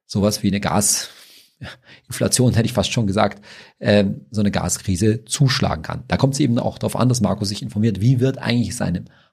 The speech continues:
Haus geheizt. Darauf sollte er unbedingt einen, äh, einen Blick haben, da mit seinem Vermi-, Mieter re-, reden, damit er irgendwie vorstellen kann, was da auf sich, auf ihn zukommt, wie schlimm er da betroffen ist. So,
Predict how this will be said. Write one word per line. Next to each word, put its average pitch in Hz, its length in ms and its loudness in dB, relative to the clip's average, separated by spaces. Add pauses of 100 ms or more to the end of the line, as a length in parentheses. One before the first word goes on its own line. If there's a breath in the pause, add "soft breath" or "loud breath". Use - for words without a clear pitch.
Haus 101 300 0
geheizt. - 720 -2
Darauf 92 280 -6
sollte 104 240 -2
er 101 80 -6
unbedingt 120 380 -4
einen, 98 300 -12
äh, - 300 -16 (680 soft breath)
einen 110 400 -8
Blick - 280 2
haben, 160 440 2
da - 100 -2
mit 95 120 0
seinem 90 180 -2
Vermi-, 113 320 -2
Mieter 131 340 0
re-, 127 320 -4
reden, 131 200 0
damit 107 200 0
er - 140 -8
irgendwie 165 340 4
vorstellen 120 460 -2
kann, 110 180 -4
was 98 160 -2
da 104 120 -4
auf - 280 -8
sich, - 300 -10 (240)
auf - 160 -6
ihn 104 80 -4
zukommt, 110 320 -6
wie 104 100 0
schlimm 92 240 -4
er 87 100 -4
da 80 320 -6
betroffen - 400 0
ist. - 260 -16 (580 soft breath)
So, - 400 0